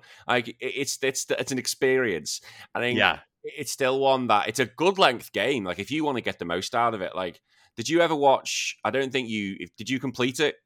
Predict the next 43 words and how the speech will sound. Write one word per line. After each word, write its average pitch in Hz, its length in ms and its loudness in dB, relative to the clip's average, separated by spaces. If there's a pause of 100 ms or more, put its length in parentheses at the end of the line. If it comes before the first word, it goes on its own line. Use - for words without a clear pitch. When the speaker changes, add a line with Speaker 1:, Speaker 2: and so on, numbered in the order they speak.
Speaker 1:
Did - 100 -18
you 110 100 -4
complete 110 300 -4
this 117 160 -4
game? 113 320 -2 (600)
Speaker 2:
I 127 100 4
came, 160 380 4
I 143 100 8
came 180 200 4
close. 127 380 4
So 120 180 2
I 123 80 8
was 127 200 2
looking 170 640 0 (340)
at, 117 380 4
because 156 260 0
I 175 80 8
jumped 127 360 0
between 104 320 -2
the 120 80 0
two, 147 380 0
which 110 300 -2
Speaker 1:
Yeah. 101 100 2
Speaker 2:
maybe 120 180 4
I 104 40 4
shouldn't 101 240 -2
have 90 100 -8
done. 92 200 2
Maybe 107 220 4
I - 20 4
would 104 160 0
have 95 80 -6
completed 98 380 -4
it. 90 60 -4
But 131 100 0
you're 165 80 6
right, 160 240 8
it 131 100 4
is 127 160 0
not 117 400 6
a 101 40 -4
short - 360 -2
game. 151 380 -4